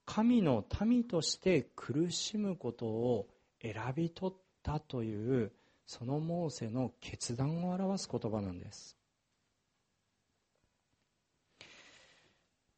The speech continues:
信仰によって、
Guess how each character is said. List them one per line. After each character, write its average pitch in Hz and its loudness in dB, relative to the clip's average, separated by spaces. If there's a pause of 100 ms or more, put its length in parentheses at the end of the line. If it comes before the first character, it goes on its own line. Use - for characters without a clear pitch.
(1000)
信 139 6
仰 180 8
に 180 10
よ 180 10
っ 170 -6
て、 - 6